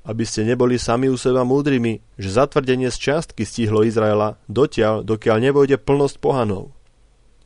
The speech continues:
A tak bude celý Izrael spasený, ako je napísané: "Príde zo Siona vysloboditeľ a odvráti bezbožnosti od Jakoba. A toto im bude odo mňa zmluva, keď odnímem ich hriechy." Tak podľa evanjelia sú nepriateľmi pre vás,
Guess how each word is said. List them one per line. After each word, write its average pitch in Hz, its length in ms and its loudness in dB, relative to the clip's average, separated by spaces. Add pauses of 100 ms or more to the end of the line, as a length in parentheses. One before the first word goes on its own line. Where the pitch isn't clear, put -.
(240)
A - 80 -8
tak 127 240 0
bude 135 240 2
celý 156 320 4
Izrael 139 320 2
spasený, 104 720 -2
ako 98 240 -2
je 117 80 0
napísané: 110 540 -4 (500)
"Príde 135 240 2
zo 127 160 0
Siona 135 400 2
vysloboditeľ 110 800 -2
a 113 80 -2
odvráti 147 480 0
bezbožnosti 120 720 0
od 117 160 -2
Jakoba. 98 480 -4 (560)
A 101 80 -6
toto 147 320 2
im 135 160 0
bude 131 160 2
odo 135 240 2
mňa 131 240 0
zmluva, 117 560 0
keď 98 240 -2
odnímem 127 480 -2
ich 107 160 -2
hriechy." 113 480 -4 (640)
Tak 98 160 -10
podľa 110 320 2
evanjelia 120 640 0
sú 117 160 -8
nepriateľmi 113 640 0
pre 110 160 0
vás, 117 320 -2